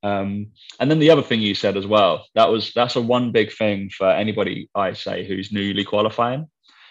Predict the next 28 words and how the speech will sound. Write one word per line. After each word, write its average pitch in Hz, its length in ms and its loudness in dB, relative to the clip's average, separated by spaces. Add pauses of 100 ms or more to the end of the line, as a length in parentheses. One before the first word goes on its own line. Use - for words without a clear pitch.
(180)
is 101 560 2 (600)
go 135 200 2
get 117 280 -2 (120)
trained, 104 480 -6 (800)
go 117 360 0 (380)
partake 107 680 -2
in 98 280 -4
something 101 480 -8
that 87 80 -6
you're 101 220 -2
about 92 260 -6
to 90 80 -14
sell, 78 420 -10 (640)
um, 101 500 -10 (220)
basically. - 640 -8 (400)
And 98 180 -2
it, - 80 -2
it 107 200 4
was 120 120 4
a 120 60 2
big, 120 280 8 (280)
no, 180 380 4
it's - 120 0
a 139 60 0
bugbear 110 600 6
of 101 140 -2
mine 101 400 2
if 95 260 -4